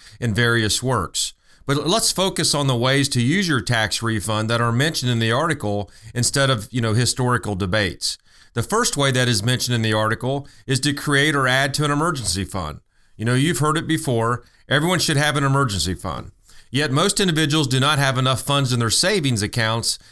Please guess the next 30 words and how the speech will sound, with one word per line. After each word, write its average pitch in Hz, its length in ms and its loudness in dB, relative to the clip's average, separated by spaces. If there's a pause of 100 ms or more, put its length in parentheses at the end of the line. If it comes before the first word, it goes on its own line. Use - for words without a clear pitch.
in 120 100 -4
case 135 320 2
of 123 80 0
an 120 80 0
emergency. 101 680 -2 (580)
Go 170 180 2
banking 170 460 0
rates 127 280 0
dot 120 300 0
com 107 520 -2 (200)
has 120 180 0
surveyed 147 380 2
Americans 143 580 2
about 110 220 0
how 139 140 2
much 156 280 -2
money 131 420 0 (240)
they 120 120 0
have 117 220 2
in 120 80 0
their 123 80 2
savings 135 480 0
accounts. 90 560 -6 (480)
Each 170 320 0
year 156 280 2
since 139 300 2
twenty 143 320 0
fifteen, 156 600 -2
the 113 100 0
survey 143 540 0